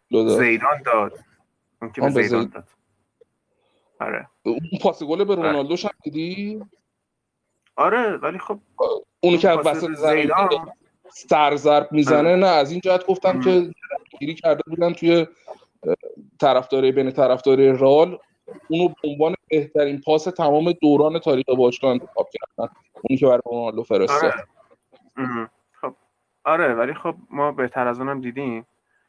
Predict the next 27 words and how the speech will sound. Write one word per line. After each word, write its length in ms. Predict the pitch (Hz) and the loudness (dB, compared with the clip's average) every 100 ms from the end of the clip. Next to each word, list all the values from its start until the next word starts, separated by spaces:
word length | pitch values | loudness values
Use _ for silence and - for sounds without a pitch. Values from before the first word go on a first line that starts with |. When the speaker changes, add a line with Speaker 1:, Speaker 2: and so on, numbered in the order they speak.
| _ _ - | _ _ -6
Speaker 2:
همین 360 | 113 120 135 | -4 -2 0
Speaker 1:
آره، 140 | 117 113 | 0 0
Speaker 2:
خیلی 140 | 123 | -2
Speaker 1:
خب. 60 | 120 | -6
Speaker 2:
واسه 200 | - 113 | -8 -10
من 80 | |
شاخص 440 | 120 107 - 107 - | -8 -10 -8 -12 -10
نبود 220 | 107 - - - | -12 -12 -16 -2
دیگه. 140 | 127 | 0
Speaker 1:
دقیقاً. 400 | 120 113 117 113 _ _ _ _ _ | 2 0 -6 -12 _ _ _ _ _
Speaker 2:
پاس، 360 | 127 123 - - - - | -6 -6 -8 -20 -18 -4
ما 100 | 127 | -4
پاس 320 | 127 135 131 | 0 -2 0
اریک 300 | 131 123 117 | 0 2 0
کانتونا 520 | - 120 113 117 120 | 0 -4 -4 -4 -2
به 240 | 127 117 - _ _ - | 0 -2 -4 _ _ -8
دنیس 340 | 110 110 - | -4 -4 -4
اروین 320 | 113 110 120 | -2 0 0
رو 60 | 127 | -2
دیدیم 320 | 123 110 127 | -4 -6 -6
که 300 | - 120 110 _ _ _ _ _ _ | -4 -8 -8 _ _ _ _ _ _
فوتبال 560 | _ 110 104 - 123 135 | _ -14 -10 -2 0 0
رو 240 | 143 131 _ _ _ _ _ _ _ _ _ - | -2 -2 _ _ _ _ _ _ _ _ _ -4
در 220 | 110 104 - _ _ _ _ _ _ _ _ - | -2 -2 -6 _ _ _ _ _ _ _ _ -8
<laughs> 400 | - 151 113 110 _ _ _ _ _ _ - | -2 -2 -4 -10 _ _ _ _ _ _ 0
دو 140 | 135 | 0
تا 220 | 135 135 | 0 -6